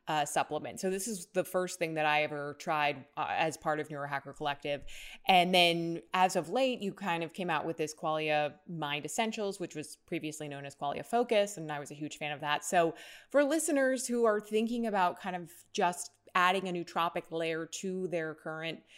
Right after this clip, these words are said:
routine, what is the biggest difference between those two? And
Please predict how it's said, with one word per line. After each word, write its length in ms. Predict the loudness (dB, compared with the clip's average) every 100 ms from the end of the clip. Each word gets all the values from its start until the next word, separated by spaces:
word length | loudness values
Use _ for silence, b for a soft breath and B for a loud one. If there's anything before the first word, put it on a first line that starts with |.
| b b
routine, 520 | -8 -6 -2 0 0
what 440 | -2 -4 -2 -2 -2
is 540 | -4 -4 -4 -4 -6 -6 -8
the 340 | -6 -4 -4 -6 2
biggest 420 | 2 4 0 -2
difference 360 | -6 -6 -8
between 360 | -8 -10 -8 -6
those 220 | -6 -8
two? 320 | -6 -4 -2
And 160 | -4 -6